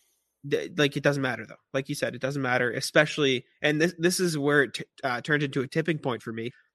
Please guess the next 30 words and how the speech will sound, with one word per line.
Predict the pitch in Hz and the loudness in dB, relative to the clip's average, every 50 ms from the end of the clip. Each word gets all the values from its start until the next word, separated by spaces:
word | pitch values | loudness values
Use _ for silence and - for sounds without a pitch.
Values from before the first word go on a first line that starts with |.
| _ _ _ - | _ _ _ 4
I | 139 | 4
was | 143 143 143 143 | 6 6 4 4
mad | 143 151 156 175 | 6 6 6 6
at | 180 175 | 6 4
the | - 139 | 2 0
refs | 131 127 139 160 - - - - - _ _ - | 2 2 2 0 0 -4 -8 -10 -12 _ _ -8
a-, | 131 120 - 131 | -8 -6 -4 -2
at | 135 127 | -2 -2
the | 131 | -2
halftime | 127 135 120 123 - - 131 131 139 | -2 -2 -2 0 0 0 0 0 0
show. | - 143 135 | 0 0 0
You | 135 131 127 | 0 0 -4
know | 123 117 120 120 | -6 -6 -6 -4
that. | 131 135 131 123 123 | -2 -2 -2 -2 -2
I | 123 120 117 127 - _ - | -4 -4 -4 -6 -10 _ -6
<laughs> | 143 - - - | -6 -6 4 6
was | 214 180 190 - - _ _ - 139 - - - | 6 6 6 4 0 _ _ -14 -14 -14 -14 -2
very | 139 151 151 147 143 139 131 | 2 4 6 6 6 4 2
angry, | 127 131 131 123 151 151 143 | 0 -2 -4 -4 -2 -2 -2
and | 131 | -2
I | 120 | -2
rarely | 117 123 131 131 131 131 | -4 -4 -4 -4 -4 -4
get | 120 127 123 120 | -4 -4 -6 -6
angry. | 120 120 123 135 151 165 - _ _ _ - - _ _ _ _ | -8 -10 -8 -8 -8 -8 -10 _ _ _ -20 -20 _ _ _ _
The | 139 143 | -12 -6
third | - - 185 170 147 - | 2 4 6 6 4 2
quarter, | - 123 117 110 90 110 127 - | 0 -2 -2 -2 -4 -10 -10 -8
I | 123 120 120 | -8 -6 -6
mean, | 123 120 113 110 | -6 -6 -8 -6
there, | 123 135 127 127 | -4 -4 -4 -6